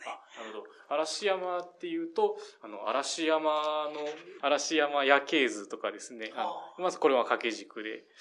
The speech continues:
Speaker 2: 錦絵でもなく、あの、まあ、あの、名所の一木を特別こう、に着目して描いたわけでもないんですけれども、
Speaker 1: うん。
Speaker 2: まあ、ワンシーンをちょっと、あの、カットした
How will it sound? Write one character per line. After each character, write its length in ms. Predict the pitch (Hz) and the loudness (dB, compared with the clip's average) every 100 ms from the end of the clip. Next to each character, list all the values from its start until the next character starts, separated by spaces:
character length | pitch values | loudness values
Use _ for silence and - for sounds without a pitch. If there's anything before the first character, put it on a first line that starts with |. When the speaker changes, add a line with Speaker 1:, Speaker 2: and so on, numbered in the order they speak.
| - | -18
Speaker 2:
錦 580 | 277 202 190 - - 175 | -10 -4 -2 -4 0 2
絵 120 | 175 | 4
で 120 | 175 170 | 2 0
も 120 | 135 | 0
な 120 | 165 | -2
く、 320 | 170 156 110 - - | 0 -2 -2 -10 0
あ 180 | 117 107 | 2 2
の、 200 | 104 104 101 101 107 | 0 -4 -6 -8 0
ま 260 | 120 - - | 0 0 -6
あ、 60 | 113 | -6
あ 20 | |
の、 120 | 110 156 | -6 -10
名 220 | 143 139 | -4 -4
所 100 | 151 | -2
の 100 | 135 | -6
一 180 | 123 185 | -6 -4
木 240 | 190 190 | -4 0
を 60 | 208 | 0
特 200 | 202 - | 0 -2
別 180 | 185 - | -4 0
こ 180 | 165 160 | 0 0
う、 240 | 160 - | -6 -12
に 60 | 185 | -6
着 260 | - - | -6 -4
目 220 | 127 120 - | -4 -2 -2
し 80 | |
て 180 | 143 120 - - - | 0 -2 -4 -12 -4
描 200 | 151 151 | 2 4
い 60 | 123 | 4
た 100 | 110 | 0
わ 120 | 104 | -2
け 80 | 117 | -4
で 80 | 107 | -8
も 100 | 104 | -8
な 100 | 104 | -10
い 40 | |
ん 40 | |
で 60 | 107 | -12
す 80 | - | -10
け 80 | 143 | -10
れ 80 | |
ど 120 | 143 190 | -8 -6
も、 180 | 208 | -6
Speaker 1:
う 20 | 135 | 2
ん。 20 | |
Speaker 2:
ま 80 | 127 | 4
あ、 40 | |
ワ 180 | 117 123 | 6 6
ン 80 | 123 | 2
シ 220 | - 143 | -2 -4
ー 220 | 113 104 | -6 -6
ン 40 | |
を 40 | 98 - - | -10 -14 -20
ち 140 | - 120 | -18 -14
ょ 40 | |
っ 20 | |
と、 40 | 110 | -12
あ 20 | |
の、 160 | 101 - | -12 -16
カ 120 | - 110 | -10 -10
ッ 40 | - | -8
ト 80 | - | -12
し 80 | |
た 180 | - 104 | -6 -8